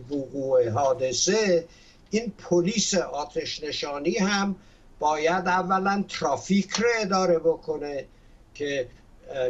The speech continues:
یا ج-، اگر لازم باشه جلوی ترافیک رو بگیره، اگر لازم باشه که ترافیک رو هدایت کنه به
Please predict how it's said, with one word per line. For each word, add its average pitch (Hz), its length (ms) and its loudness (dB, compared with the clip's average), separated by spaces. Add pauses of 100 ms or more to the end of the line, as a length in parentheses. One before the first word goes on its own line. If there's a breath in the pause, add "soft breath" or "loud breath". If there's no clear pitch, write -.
(100)
یا 139 260 0
ج-، - 280 0
اگر 156 240 0
لازم 147 480 0
باشه 156 340 0
جلوی 143 440 2
ترافیک 175 500 -2
رو 170 140 2
بگیره، 147 460 -6 (160)
اگر 139 260 -4
لازم 135 500 -4
باشه 143 420 -4
که 139 340 -4 (760 loud breath)
ترافیک 127 440 -4
رو 127 120 2
هدایت 131 720 2 (140)
کنه 151 320 -2
به 117 320 0